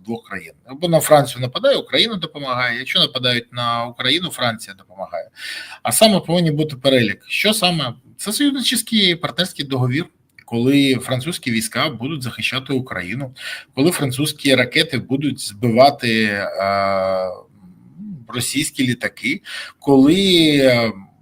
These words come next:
буде закрите небо або ще щось. Розумієте, це прописується, це велика угода повинна бути, але одна Франція не потягне. Е, Франція, дай Боже, щоб могла захистити себе.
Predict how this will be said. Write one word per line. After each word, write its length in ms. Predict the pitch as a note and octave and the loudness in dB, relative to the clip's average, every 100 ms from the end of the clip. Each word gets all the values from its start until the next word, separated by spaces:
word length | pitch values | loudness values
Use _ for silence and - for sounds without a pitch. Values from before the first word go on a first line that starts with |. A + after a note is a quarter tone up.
| G#2+ | -2
буде 200 | D3 C#3+ | 0 2
закрите 460 | B2+ B2+ D#3+ D#3+ B2 | 0 0 -2 -2 -2
небо 460 | A2 C3 D#3+ C3 | 0 2 2 2
або 280 | A2+ G#2+ B2+ | -2 0 -2
ще 200 | - C#3+ | 0 -2
щось. 180 | D#3 - - - | -2 -4 -8 -8
Розумієте, 420 | C3 E3+ C#4 G#3 | -2 2 2 2
це 400 | - - G3 G3 D3+ - | 0 4 6 6 4 2
прописується, 560 | E3+ A#3 A#3 F3 - - | 0 2 2 2 -2 -4
це 100 | C#3 | 0
велика 280 | A3 - | 0 2
угода 260 | F3+ A2+ C3+ | 2 2 0
повинна 360 | A#2 G#2+ G#2 F#2+ | -4 -8 -8 -10
бути, 300 | F2+ - - | -14 -20 -4
але 220 | A#2 D3+ | 2 4
одна 220 | D3 E3 F3+ | 4 2 2
Франція 480 | - F3 D#3+ C#3 | 4 2 0 -4
не 140 | C3+ C#3 | -4 -4
потягне. 580 | C3 A#2+ E2+ - - - _ - - - - C#3+ - | -6 -8 -8 -8 -12 -20 _ -20 -20 -18 -14 -14 -4
Е, 420 | B2 C3 B2+ B2+ B2 - - | 2 4 4 4 0 -6 -10
Франція, 1000 | - F3+ G#3 F#3+ - F3 E3 D#3 B2+ - _ _ _ _ _ _ _ _ _ | 4 8 8 6 4 8 8 8 4 -8 _ _ _ _ _ _ _ _ _
дай 140 | E3+ D#3+ | 4 4
Боже, 240 | D3+ F3+ | 4 2
щоб 200 | - B2+ | 0 -4
могла 240 | C3+ D3+ C#3+ | 0 2 2
захистити 520 | C3 C3 C3 C#3+ B2+ | 0 -6 -8 -8 -6
себе. 360 | - A#2+ E2 | -6 -6 -8